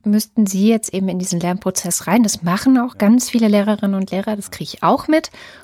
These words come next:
Speaker 1: Und dann gibt es aber diejenigen, die das gar nicht schaffen, weil sie selber Kinder haben, die sie zu Hause beschulen. Das gibt's ja auch, ne?
Speaker 2: Ja, gibt's auch. Ja, genau.
Speaker 1: <laughs> Und dann gibt es diejenigen, die es einfach nicht schaffen, weil sie irgendwann halt vor zehn, fünfzehn, zwanzig Jahren aufgehört haben, sich weiterzuentwickeln. Das ist die Minderheit, mit Sicherheit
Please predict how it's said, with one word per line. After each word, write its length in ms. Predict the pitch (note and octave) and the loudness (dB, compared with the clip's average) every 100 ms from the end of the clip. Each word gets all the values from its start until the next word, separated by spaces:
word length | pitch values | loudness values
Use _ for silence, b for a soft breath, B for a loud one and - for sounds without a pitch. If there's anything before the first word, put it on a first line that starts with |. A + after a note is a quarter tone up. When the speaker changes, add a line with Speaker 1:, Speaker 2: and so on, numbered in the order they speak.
| - | -2
Speaker 1:
Und 100 | G3+ | 2
dann 120 | A3+ | 4
gibt 160 | A#3+ G#3+ | 2 0
es 80 | |
aber 160 | G3 F#3+ | 0 0
diejenigen, 540 | - G3+ G#3+ G#3+ G#3 | 0 0 4 4 2
die 180 | G3 F#3 - - | -2 -4 -6 -10
das 180 | F#3 - | -6 -4
gar 100 | D#3+ | -4
nicht 200 | D#3 - | -4 -4
schaffen, 340 | A3 - D#4 | -2 0 0
weil 100 | G3 | 0
sie 140 | D#3+ D3+ | -2 -4
selber 260 | C3+ D#3 | -4 -4
Kinder 340 | - - G#3 B3 | -6 0 2 4
haben, 220 | A#3+ A#3+ | 4 4
die 140 | G3+ | 2
sie 100 | F3+ | -4
zu 220 | - D3+ D3+ | -8 -10 -10
Hause 180 | - | -10
beschulen. 460 | C3 D3 - B3 F4 - _ _ _ | -8 -2 2 2 2 -4 _ _ _
Das 80 | - | -12
gibt's 220 | - - | -8 -4
ja 140 | - | -2
auch, 220 | D3 - - _ - | -2 -2 -10 _ 0
ne? 160 | A3 | 0
Speaker 2:
Ja, 60 | F4+ | 0
gibt's 180 | G2+ - | -10 -14
auch. 120 | - | -4
Ja, 540 | A#3 - - - - | -2 -2 -4 -8 -4
genau. 60 | C#4 | -4
Speaker 1:
<laughs> 80 | B B B B B B B - | B B B B B B B -4
Und 380 | B3 B3+ B3 - | 0 4 2 2
dann 140 | A#3 | 2
gibt 160 | A3+ A3+ | 2 0
es 100 | G#3+ | -4
diejenigen, 340 | - A#3 A#3 | 2 4 4
die 100 | A3 | 2
es 100 | G#3 | 2
einfach 260 | F#3 G3+ G3+ | 0 0 2
nicht 160 | G3+ G3 | 2 2
schaffen, 320 | F#3+ F#3+ G3 | 0 0 0
weil 160 | F3 | 0
sie 220 | F3+ F#3 F3 | -2 -2 -2
irgendwann 600 | F3+ F3+ F3+ E3 E3+ E3 | 0 -2 -2 -2 0 2
halt 460 | E3+ E3+ - - - | 2 2 0 -4 -4
vor 220 | - E3+ | -4 -4
zehn, 500 | - - E3+ E3+ E3+ | -4 -2 0 0 0
fünfzehn, 460 | - E3+ D#3+ - E3 | -2 -4 -2 -4 -4
zwanzig 380 | - E3 D#3 E3 | -4 -4 -4 -4
Jahren 200 | D#3+ - | -4 -2
aufgehört 540 | D#3 - D#3+ D3+ - | -2 -2 -2 -2 -4
haben, 100 | E3 | -6
sich 240 | D3+ D#3 | -6 -6
weiterzuentwickeln. 720 | C3+ - C#3 - D3+ - E3 D#3+ | -8 -8 -8 -8 -8 -8 -6 -6
Das 120 | - | -6
ist 160 | E3+ - | -4 0
die 80 | |
Minderheit, 640 | F#3 A#3+ D4+ C4 C4+ C4+ - | 4 4 4 2 2 2 -2
mit 120 | F#3+ | 0
Sicherheit 600 | A#3 - B3+ B3+ C4 - | 0 0 0 -2 -4 -10